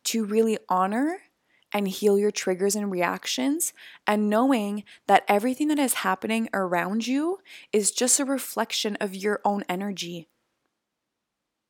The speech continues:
So you can look at this as like, "Oh, fuck, like, how did I do this again?" Or, "Oh my God, you're saying that, like, I attracted all these depressing moments in my life right now, like, I did this."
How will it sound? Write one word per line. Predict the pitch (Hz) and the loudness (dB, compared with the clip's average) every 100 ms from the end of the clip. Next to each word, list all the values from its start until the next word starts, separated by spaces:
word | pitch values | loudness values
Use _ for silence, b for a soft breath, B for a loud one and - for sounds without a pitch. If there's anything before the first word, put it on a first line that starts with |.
| _ _ _ _ _ _ _ _ _ - | _ _ _ _ _ _ _ _ _ 4
So | - 226 214 - | 6 6 4 0
you | 208 | -8
can | 226 320 | -2 0
look | 196 190 - | 2 0 0
at | 269 | -2
this | 294 294 - | -2 -2 0
as | 202 190 | -2 0
like, | 196 175 170 - _ _ _ _ _ _ _ _ _ | 0 0 -2 -14 _ _ _ _ _ _ _ _ _
"Oh, | 185 156 | -2 -2
fuck, | - - 185 180 - | -4 0 4 4 2
like, | 170 - - | -6 -8 -10
how | - 240 | -6 0
did | 262 196 | 2 2
I | 175 | 0
do | 185 | -2
this | 180 175 | -2 -4
again?" | 185 190 190 190 | 0 0 2 0
Or, | 180 175 B B B B - | -4 -6 B B B B 4
"Oh | 247 | 6
my | 226 190 | 6 4
God, | 196 196 196 | 6 6 6
you're | 202 | 2
saying | - 233 254 | 0 2 2
that, | 208 - | 2 2
like, | 185 - _ | 0 0 _
I | 208 220 | 6 6
attracted | 220 - 208 - 208 - | 4 4 4 4 -4 2
all | 190 196 | 2 2
these | 196 | 0
depressing | - - - 185 - 190 | -4 -6 -4 -2 0 -2
moments | 180 170 202 202 | -4 -4 -2 0
in | 208 | 0
my | 202 | 0
life | 196 202 214 | 2 0 0
right | 226 233 | -4 0
now, | 240 | 0
like, | 214 - | 0 0
I | 180 190 | 0 0
did | 180 175 | 0 -2
this." | 233 269 277 | 0 0 0